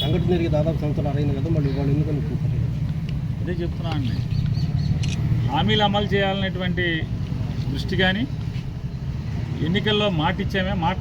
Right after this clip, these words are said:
Speaker 2: నిలబెట్టుకుందాం అనే దృష్టి కానీ లేకపోవదా, సంపద సృష్టిస్తామని చెప్పాం కదా, సంపద ఏమైనా సృష్టిద్దామని లేకుండా అప్పులు సృష్టించే పనిలో ఉంటూ, మట్టి, ఇసుక, లేఅవుట్లు, అపార్ట్మెంట్లు ఎక్కడెక్కడ జరుగుతున్నాయి వాటి మీద, వైఎస్ఆర్ కాంగ్రెస్ పార్టీ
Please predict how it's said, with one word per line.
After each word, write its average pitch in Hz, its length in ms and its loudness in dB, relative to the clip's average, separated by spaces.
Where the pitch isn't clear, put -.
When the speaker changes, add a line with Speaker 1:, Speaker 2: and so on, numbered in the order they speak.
Speaker 2:
నిలబెట్టుకుందాం 185 640 0
అనే 175 180 0
దృష్టి - 280 0
కానీ 170 160 0
లేకపోవదా, 139 480 0
సంపద 190 300 2
సృష్టిస్తామని 185 580 -2
చెప్పాం 180 360 -2
కదా, 180 120 0
సంపద 185 300 -2
ఏమైనా 185 200 0
సృష్టిద్దామని 170 640 0
లేకుండా 170 300 0
అప్పులు 180 240 0
సృష్టించే 160 480 2
పనిలో - 240 4
ఉంటూ, - 180 2
మట్టి, 185 280 4
ఇసుక, 185 240 2
లేఅవుట్లు, 185 520 2
అపార్ట్మెంట్లు 165 600 -4
ఎక్కడెక్కడ 151 420 -4
జరుగుతున్నాయి 139 420 -2
వాటి 135 260 -2
మీద, 147 160 -4
వైఎస్ఆర్ 220 400 0
కాంగ్రెస్ 190 320 -4
పార్టీ 156 180 -4